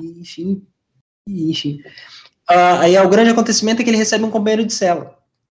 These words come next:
e esse companheiro de cela é um menino, é um, absolutamente um menino da, é, partici-, diz ele que é da, da... da resistência francesa,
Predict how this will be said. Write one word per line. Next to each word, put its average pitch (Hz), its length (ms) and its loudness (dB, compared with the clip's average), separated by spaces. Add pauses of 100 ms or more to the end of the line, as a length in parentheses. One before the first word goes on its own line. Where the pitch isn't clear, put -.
(100)
e 156 160 -8
esse 165 120 -4
companheiro 180 340 -6
de - 60 -12
cela 202 520 0 (200)
é 170 60 -2
um 180 60 2
menino, 202 680 2
é 160 60 -20
um, 165 160 -20
absolutamente 175 640 -6
um 190 40 -2
menino 190 640 -4 (720)
da, 151 720 -2 (460)
é, 139 460 -6 (100)
partici-, - 520 -6
diz 185 360 0
ele 147 500 0
que 147 220 -4
é 143 100 0
da, 139 580 -6 (640)
da... 139 680 -12 (1900)
da 156 60 -4
resistência 160 580 0
francesa, 175 800 -4